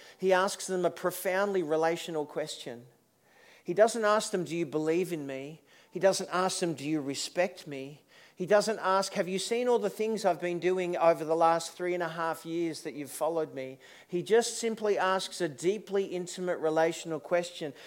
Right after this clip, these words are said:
and he says, "Do you love me?" Apparently, Jesus figures that if you were to answer that question deeply from the internal part of your life and say, "Yes,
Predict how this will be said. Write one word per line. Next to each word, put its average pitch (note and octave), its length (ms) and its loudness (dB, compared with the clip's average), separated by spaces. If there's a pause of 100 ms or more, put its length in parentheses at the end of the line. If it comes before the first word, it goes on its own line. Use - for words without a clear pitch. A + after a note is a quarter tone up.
(120)
and D#3 140 -4
he E3 140 -2
says, F3 520 0 (380)
"Do F#3+ 160 0
you G#3+ 220 0
love G#3 420 0
me?" A2+ 300 -10 (1800)
Apparently, A3 720 4
Jesus G3 640 0 (540)
figures G3+ 720 0
that F#3 260 2
if F#3 260 0
you A#3+ 440 -2
were G3+ 240 2
to G3+ 280 -2
answer A3 380 -2
that F#3 240 2
question G#3 540 -4
deeply F#3+ 420 -2
from F3+ 280 -2
the F3 140 -4
internal G3 560 -2
part G3+ 380 0
of F3 100 -2
your E3+ 200 0
life E3+ 420 0
and E3 140 -10
say, F3+ 200 4
"Yes, F#3 520 0